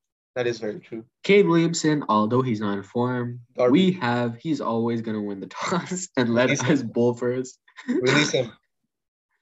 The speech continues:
Speaker 1: He doesn't deserve to play.
Speaker 2: Are you high?
Speaker 1: No,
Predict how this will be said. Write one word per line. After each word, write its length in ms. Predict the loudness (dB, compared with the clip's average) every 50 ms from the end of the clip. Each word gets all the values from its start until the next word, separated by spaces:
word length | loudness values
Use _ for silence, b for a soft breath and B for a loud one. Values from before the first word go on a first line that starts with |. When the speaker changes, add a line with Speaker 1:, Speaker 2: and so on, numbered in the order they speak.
| _ _ _ _ _ _
Speaker 1:
He 60 | -2 -2
doesn't 200 | 0 0 0 -2
deserve 300 | 0 0 0 0 0 -2
to 80 | -6
play. 340 | -4 0 2 4 4 2 0 -4 -12 -12 -6
Speaker 2:
Are 60 | -2
you 180 | 0 0 0 0
high? 360 | -2 -4 -4 -4 -4 -4 -6 -10 -10 _ -20 -20 _ _ _ _ _ -10
Speaker 1:
No, 320 | -4 0 0 0 0 0